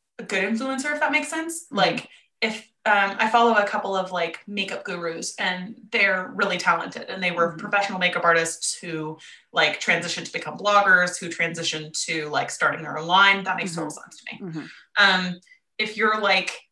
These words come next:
Speaker 1: a random person who designs a collection for Pottery Barn, why do I care?
Speaker 2: Right.
Speaker 1: Like, I just, I don't really get it. But again, like, I think social media as a job is really weird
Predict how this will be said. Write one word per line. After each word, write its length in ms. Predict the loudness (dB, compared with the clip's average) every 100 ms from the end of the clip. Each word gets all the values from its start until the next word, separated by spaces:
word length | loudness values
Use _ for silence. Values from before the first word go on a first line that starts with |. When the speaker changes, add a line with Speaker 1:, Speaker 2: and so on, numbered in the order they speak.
| _ _ -12
Speaker 1:
a 80 | -4
random 540 | 4 4 6 2 -2
person 500 | 2 2 2 -2 -4
who 220 | -6 -10
designs 540 | -8 -2 0 0 -2 -6
a 80 | -8
collection 480 | -6 -6 -6 -8
for 100 | -8 -2
Pottery 360 | 0 2 2
Barn, 320 | 2 0 0
why 120 | -2 -4
do 80 |
I 60 | -4
care? 340 | -6 -8 -8 _ _
Speaker 2:
Right. 200 | -8 -4
Speaker 1:
Like, 360 | -2 -4 -8 -18 _ _ _ _ _ _ _ _ -12
I 120 | -8
just, 260 | -8 -12 _ 2
I 100 | 4
don't 160 | 4
really 200 | 0 -2
get 140 | -2 -4
it. 100 | -6 0 6
But 260 | 8 6 0 -16 _ _ _ 0
again, 320 | 4 6 6
like, 220 | 4 0 -10 _ _ _
I 100 | 0
think 180 | 2 0
social 280 | 0 -2 -2
media 360 | -4 4 4 4
as 140 | 0
a 80 | -2
job 420 | 0 0 2 2
is 160 | 0 -4
really 560 | -2 -2 -2 -6 -12 _ _ _
weird 580 | -14 -6 -2 0 -2 -4